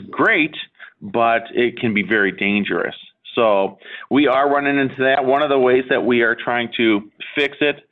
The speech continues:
is that, uh, we actually have communicated with some of the areas that have these aerators,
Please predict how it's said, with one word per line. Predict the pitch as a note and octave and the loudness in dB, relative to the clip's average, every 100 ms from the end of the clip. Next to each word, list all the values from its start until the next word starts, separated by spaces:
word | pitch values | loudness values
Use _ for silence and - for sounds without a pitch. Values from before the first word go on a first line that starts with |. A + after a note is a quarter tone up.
| - - - - | -18 -18 -10 -2
is | A#2+ A2+ G#2 | 0 0 0
that, | A#2 A2+ A2 - | 2 2 0 0
uh, | G#2+ G2+ G2+ | 2 2 2
we | A#2+ A#2 | 2 2
actually | A#2 - B2 A#2+ A2 G#2+ _ _ - | 0 0 2 2 0 -4 _ _ -6
have | A2+ - | -6 -4
communicated | D3 D3+ D3 D3 C#3 | -2 0 -2 -2 -2
with | C3 B2 B2+ | -2 -2 -2
some | C3 | 0
of | B2 A2+ | 0 0
the | A#2 G#2 - A2 | 0 2 0 0
areas | B2+ C#3+ C#3 C3+ B2+ | 2 2 2 0 0
that | A2 | -2
have | A#2 B2 | -2 -2
these | B2 A2+ | -2 -2
aerators, | A2 B2 B2+ B2+ C3 | -2 2 2 2 2